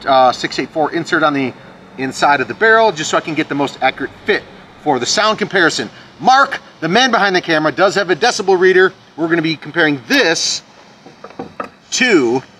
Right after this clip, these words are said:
the Freak fourteen inch one-piece carbon fiber barrel. Which one is gonna be quieter? We will find out. But all of these products are available, lone wolf paintball dot com,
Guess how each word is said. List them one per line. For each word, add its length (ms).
the 120
Freak 320
fourteen 460
inch 200
one-piece 760
carbon 400
fiber 380
barrel. 400
Which 280
one 220
is 140
gonna 240
be 120
quieter? 680
We 100
will 120
find 400
out. 260
But 280
all 240
of 60
these 180
products 380
are 260
available, 480
lone 320
wolf 160
paintball 320
dot 180
com, 300